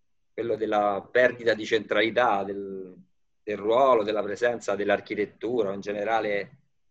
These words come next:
delle tematiche che riguardano il disegno della città all'interno, diciamo, della cronaca, in generale della programmazione mediatica televisiva. E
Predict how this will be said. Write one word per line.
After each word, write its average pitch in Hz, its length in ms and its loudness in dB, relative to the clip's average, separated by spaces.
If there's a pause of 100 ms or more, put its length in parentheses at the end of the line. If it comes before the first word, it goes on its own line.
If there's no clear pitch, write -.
(340)
delle 101 160 -8
tematiche 107 560 -2
che 101 80 0
riguardano 101 420 0
il 101 60 -8
disegno 110 300 -6
della 107 180 -2
città 107 1120 -2 (120)
all'interno, 113 680 0
diciamo, 101 280 -2
della 107 220 2
cronaca, 104 580 2
in 98 80 -8
generale 104 480 -4
della 95 280 -6 (840)
programmazione 110 960 0 (240)
mediatica 98 560 0
televisiva. 95 880 -6 (240)
E 104 1000 0